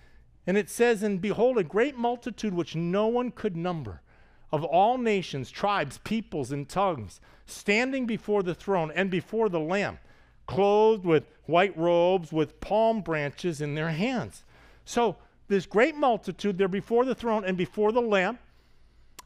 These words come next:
and it says that they have white robes on. Now, white robes indicates the righteousness, uh, of Christ. It means that they are saved. These people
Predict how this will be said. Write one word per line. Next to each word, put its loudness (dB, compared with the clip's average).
and 2
it -8
says -2
that -2
they 0
have 0
white -2
robes 0
on. -2
Now, 0
white -2
robes 0
indicates -4
the -4
righteousness, -6
uh, 0
of 0
Christ. -2
It -2
means 0
that -2
they 0
are 0
saved. -4
These -6
people -4